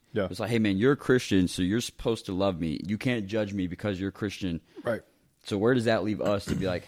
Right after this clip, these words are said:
Speaker 2: actually, like, how can we, how can we navigate that with somebody?
Speaker 1: Yeah, yeah. I think it's, uh, I mean, it, the line, right? The line of there's a difference between loving somebody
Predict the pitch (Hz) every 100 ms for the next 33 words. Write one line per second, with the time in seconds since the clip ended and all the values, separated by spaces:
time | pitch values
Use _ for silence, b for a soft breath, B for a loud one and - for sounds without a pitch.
0 | - 110 - 107 95 85 - 92 87 101
1 | - 107 98 90 - b b b - 110
2 | 120 101 95 90 80 69 - - 85 78
3 | 76 76 - 254 110 120 120 101 101 98
4 | 117 110 110 95 - 110 104 101 101 98
5 | 95 92 87 - - 139 131 131 131 127
6 | 120 135 107 98 104 87 104 110 110 110
7 | 107 104 95 B B B B B B -
8 | 107 107 120 113 127 113 101 101 110 117
9 | 127 131 131 131 123 123 120 120 123 120
10 | 123